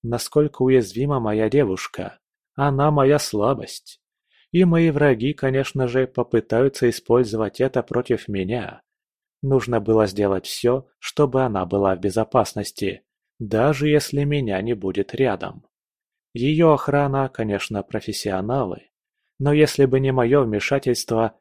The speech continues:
то они бы погибли, защищая Настю. «Поехали домой», — сказал я. «Мне нужно кое-что сделать». Разбираться с музеем сегодня уже не хотелось.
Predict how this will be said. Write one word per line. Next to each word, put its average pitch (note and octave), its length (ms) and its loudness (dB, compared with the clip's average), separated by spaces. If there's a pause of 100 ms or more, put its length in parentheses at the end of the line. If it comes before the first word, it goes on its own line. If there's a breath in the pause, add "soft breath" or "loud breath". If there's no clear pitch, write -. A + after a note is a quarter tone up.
(160)
то C#3+ 160 2
они C#3 180 2
бы C3 160 2
погибли, A2+ 600 -2
защищая A2 640 0
Настю. G#2+ 580 -4 (1120)
«Поехали A#2 560 0
домой», — G2+ 520 -2 (300)
сказал G2 500 -4
я. F#2 400 -10 (520)
«Мне D#3+ 320 4
нужно D#3+ 420 2
кое-что A#2 520 2
сделать». G#2 640 -4 (1120)
Разбираться E3 640 0
с - 120 -6
музеем B2+ 420 4
сегодня G#2 800 -2
уже G2+ 320 -2
не F#2+ 80 -8
хотелось. - 840 -6